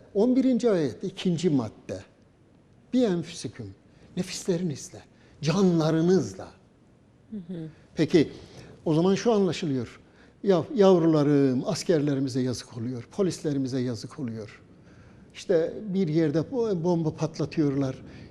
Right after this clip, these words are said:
Speaker 1: Masum insanlar, rastgele insanlar, oradan geçenler ölüyorlar, şehit oluyorlar. Peki,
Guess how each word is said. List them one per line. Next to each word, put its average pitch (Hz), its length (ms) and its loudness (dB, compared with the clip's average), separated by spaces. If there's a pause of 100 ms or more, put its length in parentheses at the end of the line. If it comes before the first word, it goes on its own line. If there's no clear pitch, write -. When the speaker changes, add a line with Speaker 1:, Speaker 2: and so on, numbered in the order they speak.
(200)
Speaker 1:
Masum 175 400 -2
insanlar, 147 580 -6 (380)
rastgele 190 420 -4
insanlar, 135 640 -6 (320)
oradan 185 360 -2
geçenler 135 600 -6 (680)
ölüyorlar, 127 640 -2 (140)
şehit 139 260 -2
oluyorlar. 110 680 -8 (1600)
Peki, 165 440 -2